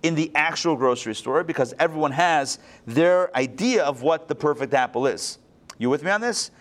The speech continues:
You go over to the bin of apples in the grocery store, and you start eyeballing it. And now, uh, you know, in the Bisman Corona, in the times of Corona, now it's a whole thing. Do I touch them?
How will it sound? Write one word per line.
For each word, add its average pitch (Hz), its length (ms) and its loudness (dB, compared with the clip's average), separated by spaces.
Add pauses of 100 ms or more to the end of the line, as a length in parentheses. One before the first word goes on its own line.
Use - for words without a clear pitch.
(140)
You 135 100 -2
go 160 160 4
over 185 240 0
to 175 100 -2
the 160 80 0
bin 160 200 0
of 147 100 -4
apples 131 520 -2
in 135 60 -4
the 127 60 -2
grocery 110 380 -2
store, 107 400 -2 (340)
and 135 100 -6
you 147 60 -2
start 160 280 0
eyeballing 113 580 -2
it. 123 100 2
And 131 100 -2
now, 151 320 0 (480)
uh, 117 460 4
you 127 80 0
know, 123 100 2
in 113 60 0
the 113 80 0
Bisman 147 680 2
Corona, 147 600 2
in 135 60 -4
the 123 80 -4
times 151 300 -2
of 131 120 -4
Corona, 185 420 0
now 160 200 2
it's 160 120 -4
a 156 60 4
whole 147 160 -2
thing. 123 240 -4
Do 92 120 -4
I 82 60 -2
touch 104 300 -4
them? 190 220 -12